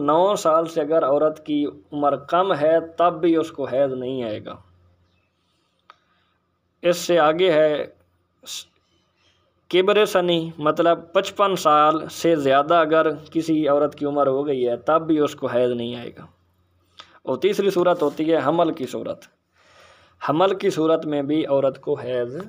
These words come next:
नहीं आता। तो मेरे ख़्याल में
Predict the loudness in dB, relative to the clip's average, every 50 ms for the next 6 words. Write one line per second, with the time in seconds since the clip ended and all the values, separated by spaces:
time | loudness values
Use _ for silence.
0 | -18 _ _ _ _ _ _ _ _ -18 -14 -12 -12 -12 -12 -12 -14 -14 -14 -18
1 | -20 _ _ -14 -12 -12 -12 _ _ _ _ _ _ _ _ _ _ _ _ _
2 | _ _ _ _ _ _ _ _ -6 -4 -2 -2 -2 -2 -2 -4 -6 -6 -8 -12
3 | -16 -20 _ _ _ _ _ _ _ _ _ _ _ _ _ _ _ -10 -8 -8
4 | -4 -2 0 0 2 2 0 -2 -2 -4 -4 -6 -6 -8 -10